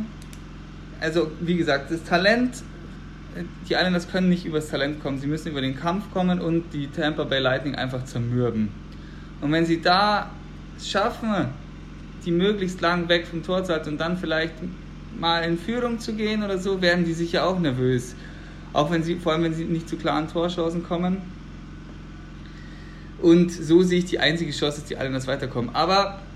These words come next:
ich sag's nach vor und nach jeder Serie, die Islanders sind immer gut für eine Überraschung. Mich,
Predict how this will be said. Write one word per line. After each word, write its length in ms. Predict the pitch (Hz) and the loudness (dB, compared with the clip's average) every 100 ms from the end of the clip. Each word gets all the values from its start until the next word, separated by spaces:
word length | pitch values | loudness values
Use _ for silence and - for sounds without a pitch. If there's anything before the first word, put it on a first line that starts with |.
| - - | -14 -12
ich 100 | 135 | -4
sag's 260 | 147 160 - | 0 0 0
nach 120 | 151 | -4
vor 420 | - 156 170 180 | 0 4 4 4
und 120 | 151 147 | 2 2
nach 220 | 151 156 | 2 2
jeder 200 | 151 147 | 0 0
Serie, 320 | 143 156 170 | 0 0 0
die 80 | 147 | 0
Islanders 540 | 135 151 151 151 - | 2 2 2 -2 -2
sind 180 | 147 127 | -6 -4
immer 200 | 147 151 | -2 -2
gut 220 | 151 165 | -2 -6
für 100 | - | -4
eine 100 | 151 | -4
Überraschung. 600 | 147 147 151 170 185 262 277 - - | -2 0 0 0 0 -2 -4 -8 -6
Mich, 240 | 151 - | -6 -6